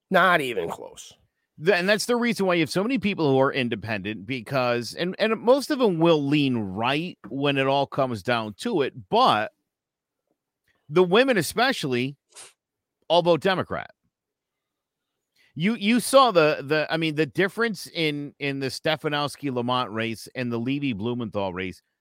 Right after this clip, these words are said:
Speaker 2: with women, it was a absolute blowout. It wasn't even close.
Speaker 1: Which is insane because Bob is friggin'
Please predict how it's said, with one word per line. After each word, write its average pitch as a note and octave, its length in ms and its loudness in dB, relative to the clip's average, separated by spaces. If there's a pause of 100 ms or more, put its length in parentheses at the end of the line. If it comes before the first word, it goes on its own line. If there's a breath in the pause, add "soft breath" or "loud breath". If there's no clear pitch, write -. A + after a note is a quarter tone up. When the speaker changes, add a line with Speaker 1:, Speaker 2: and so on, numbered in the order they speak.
(200)
Speaker 2:
with C#3+ 280 0
women, F3 540 0 (640)
it F#3 80 0
was E3+ 180 2
a C#3 100 2 (140)
absolute F3 560 0
blowout. G2 520 0 (100)
It C#3+ 140 -2
wasn't E3+ 340 -2
even C#3 240 -4
close. - 640 -4
Speaker 1:
Which F#3 280 0
is G3 160 0
insane F#3+ 840 -2 (280)
because D3 640 -12 (160)
Bob C#3+ 260 -2
is D3 160 -12
friggin' D3+ 640 -8